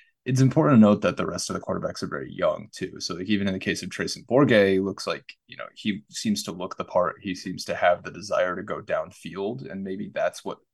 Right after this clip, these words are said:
makes it so Wolf struggles and where Salopek struggles. There's only one guy that really wants to drive the ball vertically, which you have to, you have to do.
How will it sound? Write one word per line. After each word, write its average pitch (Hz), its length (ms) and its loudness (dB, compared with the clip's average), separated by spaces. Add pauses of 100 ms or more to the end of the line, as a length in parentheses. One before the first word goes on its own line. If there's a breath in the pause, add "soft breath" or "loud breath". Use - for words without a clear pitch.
(480)
makes - 600 -6
it 92 260 -4
so 92 260 -6
Wolf 90 340 -4
struggles 87 600 -4
and 85 80 -6
where 71 100 -6
Salopek 87 520 2
struggles. 87 380 -4
There's 98 140 -8
only 107 180 4
one 95 360 0
guy 98 440 2 (760 loud breath)
that 87 120 -2
really 98 200 4
wants 90 240 -2
to - 80 -10
drive 85 300 0
the 95 80 -8
ball 78 320 -4
vertically, - 480 -4
which - 260 -10
you 92 160 -6
have - 220 2
to, 90 120 -12 (140)
you 92 120 -8
have - 300 -4
to - 80 -10
do. 58 200 -10